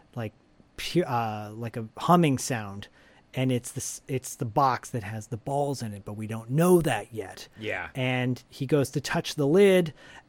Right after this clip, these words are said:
Speaker 1: and it's almost like, uh, it shocks him. And then he jerks his hand back out of the box, and his, and his finger is cut.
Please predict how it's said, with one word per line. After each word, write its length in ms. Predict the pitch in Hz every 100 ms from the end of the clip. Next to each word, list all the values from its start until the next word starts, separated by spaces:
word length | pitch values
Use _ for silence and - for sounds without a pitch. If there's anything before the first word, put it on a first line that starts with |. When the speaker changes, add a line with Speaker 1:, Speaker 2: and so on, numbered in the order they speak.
| -
Speaker 1:
and 600 | 139 135 131 127 - - _ _ _ _ _ _ _ _ _ _ _ _ -
it's 180 | 147 190
almost 300 | 214 226 175
like, 300 | 151 - -
uh, 160 | 135 120
it 120 | 120
shocks 560 | - - 165 170 - -
him. 240 | 104 101 - _ _ _ -
And 140 | 131
then 80 | 135
he 60 | 143
jerks 220 | 175 180
his 140 | 156
hand 260 | - 165 160
back 220 | 139 123
out 160 | 135 139
of 60 |
the 60 | 139
box, 400 | 123 127 127 -
and 100 | -
his, 180 | 120 - - -
and 80 | 135
his 120 | 120
finger 320 | - 165 131
is 120 | 107 -
cut. 460 | - 135 - -